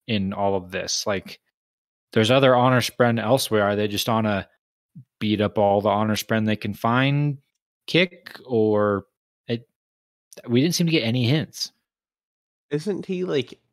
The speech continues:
Speaker 2: hated by everyone now because he let them go in the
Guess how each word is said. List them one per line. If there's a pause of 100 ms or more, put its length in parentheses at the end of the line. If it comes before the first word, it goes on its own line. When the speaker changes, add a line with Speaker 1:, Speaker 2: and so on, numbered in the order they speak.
(160)
Speaker 2:
hated
by (520)
everyone
now
because
he
let
them
go (180)
in
the